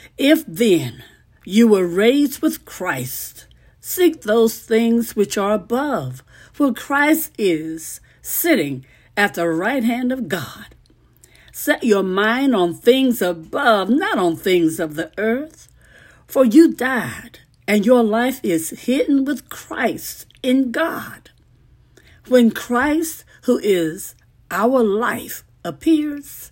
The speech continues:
then you also will appear with him in glory." Oh, hallelujah. Thank you, Lord. Thank you, Father.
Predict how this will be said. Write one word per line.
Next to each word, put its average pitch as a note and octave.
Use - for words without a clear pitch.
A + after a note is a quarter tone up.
then A3+
you A3
also G3+
will D#3
appear E3
with D#3+
him D3+
in F#3+
glory." D3
Oh, F#3
hallelujah. D#3+
Thank F#3+
you, E3
Lord. E3
Thank B3+
you, F3+
Father. E3